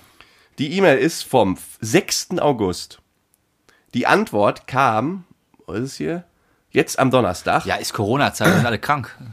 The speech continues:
Speaker 2: Völlig,
Speaker 1: Ja.
Speaker 2: das ist ja noch okay.
Speaker 1: Ja, okay. Kam halt irgendwie so acht Wochen später.
Speaker 2: Ja.
Speaker 1: Ja.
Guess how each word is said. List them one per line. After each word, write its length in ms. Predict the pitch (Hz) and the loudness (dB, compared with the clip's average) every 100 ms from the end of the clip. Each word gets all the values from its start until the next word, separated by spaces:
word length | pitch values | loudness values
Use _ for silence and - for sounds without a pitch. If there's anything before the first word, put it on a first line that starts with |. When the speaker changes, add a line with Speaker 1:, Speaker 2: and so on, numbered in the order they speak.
| - | -12
Speaker 2:
Völlig, 240 | - 117 - | -4 -2 2
Speaker 1:
Ja. 120 | - | 2
Speaker 2:
das 160 | 117 160 | 0 -4
ist 120 | - | -6
ja 60 | |
noch 120 | 147 143 | -2 -2
okay. 280 | 123 104 78 _ _ _ - | -4 -8 -8 _ _ _ 0
Speaker 1:
Ja, 220 | 127 - | 0 2
okay. 280 | 107 147 175 - - - | -2 -4 -4 -8 -20 -2
Kam 200 | 131 143 | 2 4
halt 140 | 143 117 | 4 2
irgendwie 220 | 139 135 | 0 0
so 260 | 120 117 - | 2 0 0
acht 320 | 135 - - | -4 -4 -2
Wochen 420 | 123 123 117 113 - | 0 2 0 -2 -4
später. 600 | - 107 123 180 214 - | -8 -4 -2 -2 -4 -6
Speaker 2:
Ja. 320 | - 101 131 113 _ _ _ _ - | -10 -8 -8 -12 _ _ _ _ -4
Speaker 1:
Ja. 280 | 110 175 | -2 -2